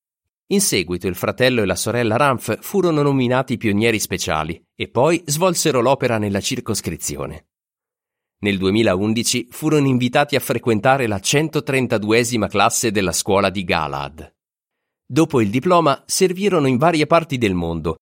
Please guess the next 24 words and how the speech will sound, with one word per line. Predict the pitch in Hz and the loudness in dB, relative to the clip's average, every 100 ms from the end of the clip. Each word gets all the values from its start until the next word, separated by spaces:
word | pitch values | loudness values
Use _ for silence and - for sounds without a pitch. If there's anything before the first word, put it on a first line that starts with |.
| _ | _
e | 135 | -4
furono | - 147 147 139 | -2 0 2 2
felici | - 127 117 95 87 | 0 0 0 -2 -4
di | 87 | -4
impegnarsi | 82 95 110 135 131 117 | -4 -4 -2 -4 -4 -2
in | 107 | -2
diverse | 107 147 160 151 | -2 -2 -2 -2
forme | - 160 151 131 | 0 0 2 0
di | 113 | 0
servizio, | - 92 85 82 - 87 85 _ - | -2 -2 -4 -8 -6 -8 -8 _ -2
come | 180 151 | 0 2
ad | 135 | 0
esempio | 131 139 127 120 | 0 -2 0 -2
il | 104 | 0
servizio | 117 107 104 - | -2 -2 -4 -2
alla | 95 92 | 0 2
Bethel, | 139 104 85 80 - | 0 0 -4 -10 -8
il | 117 | -6
servizio | - 104 104 101 98 | -2 -2 -2 -4 -4
missionario | 90 85 107 113 76 - 107 - | -4 -4 -2 -2 -4 -6 -10 -4
e | - | 0
l'opera | 185 160 165 156 139 | 2 2 2 2 2
nella | 120 113 | 2 0
circoscrizione. | 143 135 107 - 90 - 78 69 73 - | -4 -4 -6 -6 -8 -8 -8 -8 -12 -16